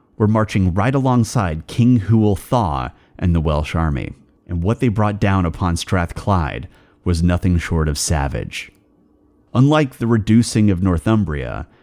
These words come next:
the scribes get a little more free with their language about the campaign against Strathclyde. They speak about how Edmund and his forces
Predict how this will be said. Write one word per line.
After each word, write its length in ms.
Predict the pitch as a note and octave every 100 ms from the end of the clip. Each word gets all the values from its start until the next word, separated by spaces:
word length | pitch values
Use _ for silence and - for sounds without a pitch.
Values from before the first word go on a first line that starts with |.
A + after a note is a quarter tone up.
| _ _
the 80 | G#2+
scribes 420 | - - C3 C#3
get 140 | - A2+
a 40 |
little 220 | A2 G#2+
more 220 | G2+ G2
free 320 | F#2 - G#2+ G2
with 160 | E2
their 160 | E2+ F2+
language 420 | F2 F2+ E2 D2+
about 240 | - E2
the 80 | D#2+
campaign 500 | - F#2 D#2+ - E2+
against 300 | D#2 D2 -
Strathclyde. 800 | - E2 D2+ - D#2+ D2+ - - - _ _ _ _ -
They 80 | -
speak 320 | B2 D3 D#3
about 240 | D3+ C3+ B2
how 200 | A#2 A2+
Edmund 540 | - B2 B2 A#2+ A#2
and 80 | G2+
his 100 | F#2
forces 460 | - G#2+ G2 G2